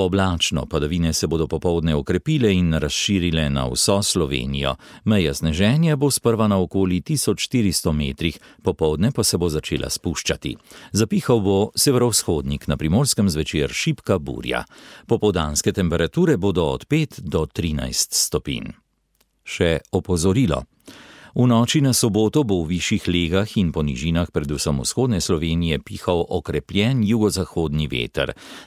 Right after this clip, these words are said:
Najvišje hitrosti bodo nad sedemdeset kilometrov na uro. In še obeti. V nedeljo zjutraj bodo padavine povsod ponehale, popoldne se bo delno zjasnilo.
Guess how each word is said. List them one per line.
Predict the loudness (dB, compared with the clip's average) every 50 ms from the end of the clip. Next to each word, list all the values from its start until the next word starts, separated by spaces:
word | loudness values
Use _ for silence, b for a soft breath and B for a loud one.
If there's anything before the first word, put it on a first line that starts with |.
| 0
Najvišje | 2 2 4 4 2 2 0 -2 0 0 0 0 0
hitrosti | -2 -4 -2 0 0 0 0 0 -2 -2 0
bodo | 0 0 0 0 0 -2 -2 -4 -4 -2
nad | 0 2 2 4 4 2 2 0 -4 -4
sedemdeset | -2 -2 0 0 0 0 2 0 0 0 0 0 -2 -2 -4 -4 -4
kilometrov | -4 -2 -2 0 0 -2 -2 -4 -4 -4 -2
na | -2 -2 -2 -4
uro. | -4 -4 -4 -4 -4 -6 -8 _ _ _ _ _ _ B B B B B B B B B
In | 0 2 2
še | 2 2 2 4 4
obeti. | 4 2 0 -2 -2 -4 -4 -2 -2 -2 -2 -2 -4 b b b b b b b b b -2 0
V | 2
nedeljo | 2 2 2 2 2 2 2 2
zjutraj | 0 2 2 0 0 2 2 2 2 4
bodo | 4 2 2 2 2
padavine | 2 0 0 0 0 0 0 0 0
povsod | -2 -2 -2 -2 -2 -4 -4 -4
ponehale, | -2 -2 0 2 2 2 0 0 0 0 2 2 0 0 -2
popoldne | -4 -6 -4 -2 -4 -2 -2 -2 -2 0 0
se | 0 0 0
bo | 0 -2 -2
delno | -2 -2 -4 -2 -2 -2 -2 -2
zjasnilo. | -4 -4 -2 -2 -2 -2 0 2 2 4 4 4 2 0 -2